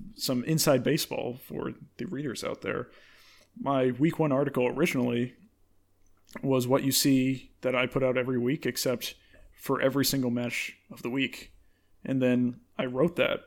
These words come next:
and then I thought ahead and thought to myself, each match takes about one and a half to two hours. Let's go two hours just to be safe. Um, three matches a day, twelve matches a week.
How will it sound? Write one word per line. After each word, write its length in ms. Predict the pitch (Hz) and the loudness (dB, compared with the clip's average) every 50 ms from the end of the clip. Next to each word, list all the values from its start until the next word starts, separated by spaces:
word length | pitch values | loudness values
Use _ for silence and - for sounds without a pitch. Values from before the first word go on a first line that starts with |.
| _ _ _ _ | _ _ _ _
and 360 | - 123 143 139 139 131 - - _ _ | -6 -4 -4 -4 -6 -8 -12 -16 _ _
then 180 | - 156 147 143 | -2 -2 0 0
I 80 | 139 135 | -2 -2
thought 360 | - - 151 139 139 - - - _ _ _ _ - - - - - - | -2 0 0 0 0 -2 -6 -18 _ _ _ _ -20 -20 -20 -12 -8 -6
ahead 360 | 135 135 156 180 175 151 147 | -2 2 6 6 6 6 4
and 320 | 151 147 147 139 - - - - _ | 0 -4 -6 -8 -10 -12 -14 -12 _
thought 140 | - 143 139 - | -2 -2 -2 -2
to 60 | 139 | -4
myself, 440 | 139 131 - 151 147 143 135 - - - - - - - - - - - - - - - - - - | -4 -2 -2 -2 -2 -2 -4 -6 -12 -20 -20 -20 -20 -20 -20 -20 -20 -20 -20 -18 -18 -18 -18 -6 2
each 240 | - 240 247 - | 2 4 4 4
match 300 | 220 202 196 202 196 - | 4 6 6 6 6 4
takes 240 | - 202 180 175 - | 2 0 0 0 0
about 380 | 160 147 143 143 143 139 - - - _ _ _ _ | 4 6 6 6 6 6 2 -4 -14 _ _ _ _
one 160 | - - 165 170 | -6 -4 -2 -2
and 120 | 170 170 | 0 0
a 20 | |
half 160 | 175 175 175 - | 0 0 -2 -4
to 80 | - | -4
two 220 | - - 170 160 151 | 0 2 4 4 4
hours. 280 | 151 160 165 165 156 | 4 2 0 0 -2
Let's 140 | 147 - - | -4 -4 -2
go 80 | - 151 | -2 -2
two 260 | 147 - - 143 139 | 0 0 0 2 2
hours 400 | 135 139 139 143 147 147 147 139 | 2 2 2 2 0 0 -2 -4
just 220 | - - 135 135 - | -6 -6 -6 -6 -6
to 60 | - | -6
be 60 | 123 | -4
safe. 640 | 123 - - 147 143 139 139 139 - - - - - | -4 -2 0 2 2 2 2 0 -2 -8 -14 -12 -8
Um, 520 | - 131 127 123 123 120 120 120 123 123 - | -4 -2 0 0 0 0 -2 -2 -4 -6 -6
three 160 | - - 147 147 | -8 -6 -4 -2
matches 320 | 139 135 131 - 113 117 | -2 -2 -4 -4 -6 -6
a 60 | 123 | -6
day, 360 | 117 113 139 135 135 135 135 | -4 -2 0 2 2 2 0
twelve 280 | 123 - - 123 127 123 | 0 -2 -2 -2 -2 0
matches 320 | 127 123 123 - 120 113 | -2 -4 -4 -4 -6 -6
a 40 | 123 | -6
week. 300 | 120 127 131 135 - - | -4 -4 -4 -4 -6 -10